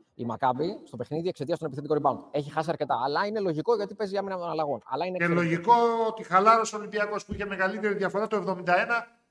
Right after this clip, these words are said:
Speaker 2: σαράντα τρία στο εικοστό όγδοο λεπτό. Σωστά τα λες. Παπα-Νικολάου, μέχρι να πάμε
Speaker 1: Ε,
Speaker 2: στις συνεντεύξεις, αν προλάβουμε. Ναι.
Speaker 1: Λοιπόν, ε, εξαιρετικός Παπα-Νικολάου, έβγαλε πάρα πολύ μεγάλη ενέργεια σε άλλο ένα παιχνίδι. Μάζεψε επιθετικά rebound,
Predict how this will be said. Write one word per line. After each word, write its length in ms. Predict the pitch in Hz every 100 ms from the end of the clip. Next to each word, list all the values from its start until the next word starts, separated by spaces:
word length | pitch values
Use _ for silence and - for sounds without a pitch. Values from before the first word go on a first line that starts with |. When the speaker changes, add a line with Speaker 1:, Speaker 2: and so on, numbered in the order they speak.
| _
Speaker 2:
σαράντα 440 | - 185 180 170
τρία 240 | 165 240 240
στο 100 | 233
εικοστό 320 | 214 196 226 226 220
όγδοο 160 | 214
λεπτό. 480 | 202 196 202 143 - _ -
Σωστά 380 | - 180 - 254
τα 120 | 226
λες. 220 | 190 147
Παπα-Νικολάου, 960 | - 196 208 208 208 220 277 254 160 120 _ _ _ _ _ -
μέχρι 200 | 185 180
να 140 | 185
πάμε 260 | 175 196 185
Speaker 1:
Ε, 260 | 123 123 120
Speaker 2:
στις 160 | - 165
συνεντεύξεις, 560 | 180 175 185 185 -
αν 120 | 170
προλάβουμε. 520 | 160 156 151 139 - 123
Ναι. 240 | 160 117 _ _ _
Speaker 1:
Λοιπόν, 400 | - 123 131 120 -
ε, 460 | 127 123 123 120 117
εξαιρετικός 460 | 127 - 117 117 143
Παπα-Νικολάου, 440 | 135 117 113 127
έβγαλε 240 | 131 135
πάρα 260 | 127 135 139
πολύ 720 | 120 123 127 120 113 110 110
μεγάλη 280 | 113 120 131
ενέργεια 340 | 123 131 127
σε 100 | 123
άλλο 100 | 131
ένα 120 | 127
παιχνίδι. 480 | 127 - 139 107 104
Μάζεψε 460 | 107 131 127 - 139 135 131 131
επιθετικά 500 | 127 127 131 - 143
rebound, 540 | 139 123 143 143 143